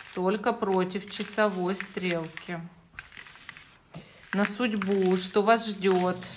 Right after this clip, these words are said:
на домино. Мы будем делать, э, на каждого из вас два предсказания. Краткое предсказание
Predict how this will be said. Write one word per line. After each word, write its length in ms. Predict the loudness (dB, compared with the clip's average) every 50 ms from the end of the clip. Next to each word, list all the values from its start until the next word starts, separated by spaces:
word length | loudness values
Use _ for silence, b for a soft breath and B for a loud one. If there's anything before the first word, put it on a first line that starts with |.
| -10 -4
на 120 | -2 -2 0
домино. 720 | 2 2 4 4 4 4 4 2 2 2 2 2 0 0 -2 -8 -12 -16 -20 -20 -20 -20 -20 B B B B B B B B B B B B 2
Мы 120 | 2 2
будем 360 | 4 4 2 4 4 4 4
делать, 500 | 4 6 6 8 8 8 6 4 0 -8 -12 -16 -20 _ _ _ _ _ -20 -20 -14
э, 840 | -8 -6 -4 -2 0 2 4 4 4 4 2 2 0 -2 -4 -6 -8 -10 -10 -10 -10 -10 -12 -12 -12 -14 -12 -10 -8 -8 -8 -6
на 140 | -2 -2 -2 2
каждого 640 | 8 10 10 10 10 8 2 2 2 4 4 2
из 220 | 2 2 0 -2 0
вас 480 | 4 6 6 8 6 4 -2 -4 -6 -8 -12 -14 -14 -18 -18 -20 -20 -20 -20 -20 -20 -20 -18 -16 -16 -14 -12 -12 -12 -14 -16 -14 -6
два 240 | 6 10 10 10
предсказания. 1120 | 10 8 0 -2 -2 -4 -2 2 2 2 6 8 10 10 10 10 6 4 0 0 -2 -4 -6 -8 -10 -10 -10 -12 -10 -2
Краткое 580 | 6 10 10 12 10 10 6 0 2 2 2 4
предсказание 1120 | 4 0 0 0 -2 -2 0 0 0 2 4 6 6 6 6 4 -2 -4 -6 -6 -6 -8